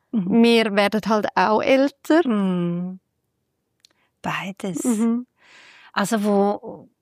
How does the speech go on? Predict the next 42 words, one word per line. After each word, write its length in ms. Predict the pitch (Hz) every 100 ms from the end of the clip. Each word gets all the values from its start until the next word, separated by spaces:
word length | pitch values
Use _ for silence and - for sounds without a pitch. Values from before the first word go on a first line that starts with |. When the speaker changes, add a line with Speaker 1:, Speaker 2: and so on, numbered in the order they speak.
| -
Speaker 1:
wo 340 | 185 208 208
er 240 | 196 208 226
auf 140 | 196
die 140 | -
Welt 340 | 180 170 214 247
gekommen 260 | - 226 -
ist, 360 | 202 226 - -
habe 220 | 220 220
ich 140 | 277 - -
lustigerweise 480 | 185 226 - 226 233 220
sowieso 300 | 214 240 -
das 120 | -
Gefühl 260 | - 233
gehabt, 200 | 277 220
es 60 | 208
ist 180 | 214 -
so 140 | 208
wie 60 | 208
eine 140 | 240
Kugel 540 | 247 - 240 302 196 240 - - -
und 100 | 226
ich 120 | 220
habe 120 | 226
wie 80 | 220
so 60 | 233
das 120 | 262 -
Gefühl 180 | -
gehabt, 180 | 233 -
so, 80 | 214 - _ _ -
jetzt 220 | 220 -
k-, 160 | - -
fange 320 | - 220 226
ich 100 | 214
an, 160 | - 196
so 140 | 220
ein 60 | 196
bisschen 300 | 202 165 214
hinten 160 | 190 175
runterzukippen. 960 | 190 - 254 - 254 185 _ - 180 - - - -
Und 260 | - 220 -
da 80 | 233
kommt 280 | 220 254